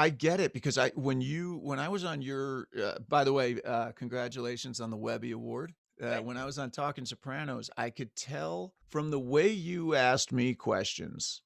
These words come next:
Speaker 1: I wouldn't have thought that someone with your career necessarily would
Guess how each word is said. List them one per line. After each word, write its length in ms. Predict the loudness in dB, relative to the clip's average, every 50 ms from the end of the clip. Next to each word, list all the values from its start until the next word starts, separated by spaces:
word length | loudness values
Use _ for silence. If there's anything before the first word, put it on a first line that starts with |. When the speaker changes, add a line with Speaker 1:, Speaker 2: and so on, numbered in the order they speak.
| _ _ 6
Speaker 1:
I 80 | 6
wouldn't 300 | 8 10 10 10 10 8
have 140 | 6 4 2
thought 600 | -2 -12 -14 0 4 6 8 8 6 6 4 _ -2
that 140 | 0 2
someone 360 | 4 4 4 4 4 4 2 2
with 180 | 2 0 0
your 180 | 2 2 2 2
career 600 | 0 -4 -4 -4 0 2 2 4 4 2 2 2
necessarily 1080 | 2 2 2 2 2 2 2 2 2 4 4 4 4 2 2 2 2 2 0 -2 -4 -8 -10 _
would 580 | -4 0 4 8 10 12 12 12 10 6 -4